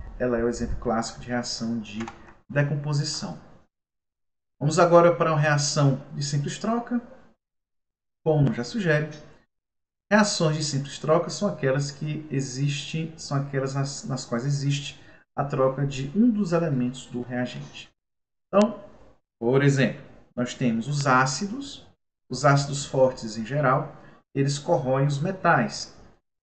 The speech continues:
dissolvendo os metais na forma de a-, de, de sal e vai gerar gás hidrogênio.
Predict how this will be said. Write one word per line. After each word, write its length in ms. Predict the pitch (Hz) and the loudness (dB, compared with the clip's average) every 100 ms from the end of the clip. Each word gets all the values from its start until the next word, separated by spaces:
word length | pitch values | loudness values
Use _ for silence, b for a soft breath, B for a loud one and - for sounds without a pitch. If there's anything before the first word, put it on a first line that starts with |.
| _ | _
dissolvendo 800 | - 143 139 139 131 131 127 123 | -6 0 2 0 -4 -2 -2 -4
os 160 | 113 123 | -6 -6
metais 480 | 127 123 113 113 | -6 -4 -4 -4
na 100 | 117 | -6
forma 420 | 110 - 110 107 107 | -8 -8 -6 -6 -6
de 180 | 147 | -4
a-, 160 | 147 - | -4 -4
de, 340 | - 113 113 | -8 -8 -8
de 120 | 110 156 | -6 -6
sal 460 | - 156 208 - - - _ _ _ | -2 -2 -2 -6 -16 -20 _ _ _
e 100 | - | -4
vai 160 | 170 196 | 0 0
gerar 560 | 196 214 139 127 143 - - - - _ | 2 0 2 0 0 -6 -16 -20 -20 _
gás 480 | - 127 131 - - 185 | -2 0 0 -2 -10 -8
hidrogênio. 640 | 190 190 143 95 87 | -4 -2 -4 -6 -12